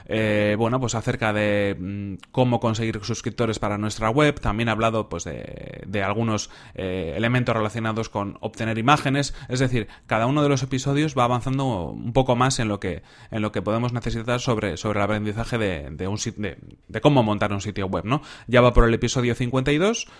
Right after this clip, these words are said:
así que me imagino que más o menos llevará, pues, aproximadamente un año con el podcast, por lo tanto, pues bueno, tiene ya experiencia en esto del, del podcasting.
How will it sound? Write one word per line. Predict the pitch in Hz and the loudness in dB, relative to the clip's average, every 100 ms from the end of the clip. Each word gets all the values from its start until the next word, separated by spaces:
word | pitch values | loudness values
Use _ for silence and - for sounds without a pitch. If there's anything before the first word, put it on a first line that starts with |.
| - | -14
así | - 104 110 | -8 -4 -4
que | 101 | -4
me | 87 | -6
imagino | 98 101 - 120 | -4 -6 -2 -2
que | 127 | 0
más | 104 104 | 0 -2
o | |
menos | 104 110 123 | -2 -2 -2
llevará, | 107 95 104 | -2 0 0
pues, | 107 95 - | -2 -6 -8
aproximadamente | 69 101 101 95 101 107 | -10 -10 -6 -4 -4 -2
un | 113 | 0
año | 110 117 110 | 0 0 0
con | 107 | -2
el | 107 | -2
podcast, | 120 123 151 160 - - - - - | -2 0 0 -2 -6 -20 -20 -16 -4
por | 110 | 0
lo | 107 | 2
tanto, | 98 104 123 | 2 0 0
pues | 101 | 0
bueno, | 95 92 | -2 -4
tiene | 80 101 | -4 -2
ya | 101 | 0
experiencia | 104 - 101 104 110 110 | 0 -2 -2 0 0 0
en | |
esto | 101 - 104 | -2 -2 -2
del, | 98 98 90 - | 0 0 -2 -4
del | 101 107 | 0 0
podcasting. | - - - 104 - 95 | 0 -2 0 0 0 -6